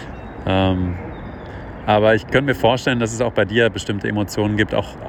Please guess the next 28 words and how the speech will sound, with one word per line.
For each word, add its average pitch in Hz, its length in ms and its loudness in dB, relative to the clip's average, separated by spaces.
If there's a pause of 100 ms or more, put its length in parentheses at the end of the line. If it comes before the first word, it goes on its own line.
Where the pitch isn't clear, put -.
(100)
aus 107 160 -2
deinem 98 200 2
familiären 101 520 2
Background 95 440 0
her, 95 260 2
die 95 560 2 (500)
da 95 100 2
einfach 92 280 0
nicht 101 240 -2
gern 95 240 2
gesehen 95 520 4
wurden 95 300 4
spä-, - 360 -2
äh, 101 60 -2
früher 90 480 0
und 92 340 -4
die 95 40 -2
du 92 160 -2
vielleicht 90 320 0
auch - 140 -4
jetzt - 400 0 (1800)
defaultmäßig 92 760 2
immer 95 180 0
noch 87 200 -2
weg, - 300 0 (1120)
wegmachst. - 680 -4 (1080)
Weiß 120 200 4
nicht. 87 260 -4